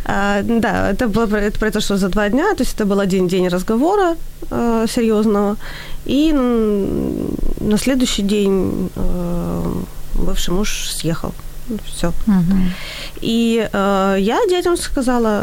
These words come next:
Speaker 1: э, что мы с папой разошлись, мы не будем жить вместе, ну вот, мы не будем муж и жена,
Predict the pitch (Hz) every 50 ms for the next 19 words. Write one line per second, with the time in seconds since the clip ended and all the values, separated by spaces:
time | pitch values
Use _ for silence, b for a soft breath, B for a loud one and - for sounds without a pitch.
0 | - - 196 196 190 190 196 - - - - 202 202 214 233 247 240 214 185 180
1 | 196 190 - - - - - - 196 190 180 - 185 170 175 180 - 175 190 185
2 | 170 175 - - - 175 185 240 311 - - - - - - - - - - -
3 | - - - - 220 226 226 226 233 214 185 185 180 160 180 180 180 170 170 160
4 | - - 170 170 156 156 170 - - - 262 302 - - - - - - - -
5 | - - - - - - 240 233 226 220 220 214 208 208 214 214 - - B B
6 | B B B B 220 240 254 247 240 233 233 202 190 196 185 175 180 175 180 175
7 | 175 175 175 - - 185 175 170 175 170 165 151 151 156 196 277